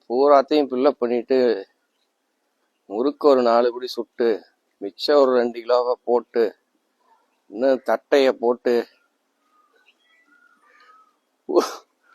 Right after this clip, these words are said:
பூராத்தையும் ஃபில்லப் பண்ணிட்டு, இன்னையிலிருந்து ஆரம்பிச்சு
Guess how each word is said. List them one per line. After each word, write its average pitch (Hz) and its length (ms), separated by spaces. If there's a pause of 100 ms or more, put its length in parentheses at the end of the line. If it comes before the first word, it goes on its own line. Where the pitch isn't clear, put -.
(460)
பூராத்தையும் 143 600
ஃபில்லப் 131 380
பண்ணிட்டு, 117 500 (1400)
இன்னையிலிருந்து 139 560
ஆரம்பிச்சு 131 600